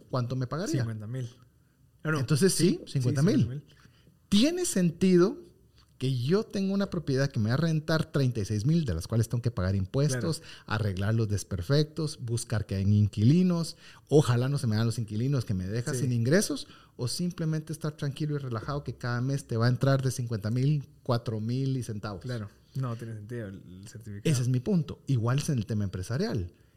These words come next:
Speaker 1: Yo tengo estos recursos que me están rentando tal cantidad o me están proveyendo tal retorno. ¿Qué sería la alternativa que yo podría hacer que me pueda dar más o
Speaker 2: Ujú.
Speaker 1: menos sobre esto?
Speaker 2: Ujú.
Speaker 1: Entonces, venís, sí,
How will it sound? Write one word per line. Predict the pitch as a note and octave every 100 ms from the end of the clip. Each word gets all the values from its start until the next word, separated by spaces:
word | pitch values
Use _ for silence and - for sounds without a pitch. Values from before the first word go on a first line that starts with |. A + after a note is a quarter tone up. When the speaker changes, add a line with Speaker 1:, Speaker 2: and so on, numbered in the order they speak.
| _
Speaker 1:
Yo | A2+ C3
tengo | B2+ D3+ E3+ E3+ - -
estos | A3 - F#3+
recursos | F#3+ G3 F#3 F3 F3+
que | - A2+
me |
están | G2 - C#3+ C3+
rentando | C3+ C3+ A2 C3+ D3 G#2+
tal | - A2+ A#2+
cantidad | D3 D3+ C3
o | C3+
me |
están | D3 A#2+ A#2
proveyendo | - D3 A#2 A2 A2+ C3 B2+ G#2+
tal | - B2
retorno. | C3+ E3+ E3+ A#2+ A2+ D#3 - _ _ - _ _ _
¿Qué | F#3 G#3 B3+ -
sería | - F3+ C3+ E3 G#3+
la | G3
alternativa | D#3 - C#3+ A#2 A2 G#2 - G#3 A3
que | B2+
yo | A2+ D3
podría | D3+ F3 E3 F3+ G3 G3 -
hacer | - C3 - A3 - - _ _ _ _ _ _ _
que | -
me | E3+ C#3
pueda | C#3+ D#3
dar | D3+ G3+ C4
más | C3+ B2+ D3 - - - B2+
o |
Speaker 2:
Ujú. | B2+
Speaker 1:
menos | A#2+ A2+ A#2
sobre | D#3 D#3 A3 D#4
esto? | - - -
Speaker 2:
Ujú. | A#2+ A#2 - _
Speaker 1:
Entonces, | D#3 C#3+ E3+ C4 A#3+ - -
venís, | C#3+ F#3 F#3+ -
sí, | - - B3+ G#3+ -